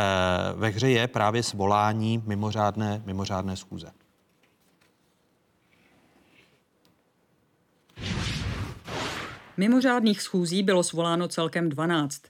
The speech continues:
Speaker 2: Některé z nich se ale neuskutečnily, protože sněmovna neschválila jejich program.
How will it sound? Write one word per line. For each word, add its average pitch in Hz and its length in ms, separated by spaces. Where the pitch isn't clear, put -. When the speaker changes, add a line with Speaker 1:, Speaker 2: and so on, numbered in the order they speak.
Speaker 2:
Některé 196 400
z 170 60
nich 180 160
se 180 180
ale 170 200
neuskutečnily, 175 840
protože 170 400
sněmovna 156 540
neschválila 214 640
jejich 175 300
program. 170 520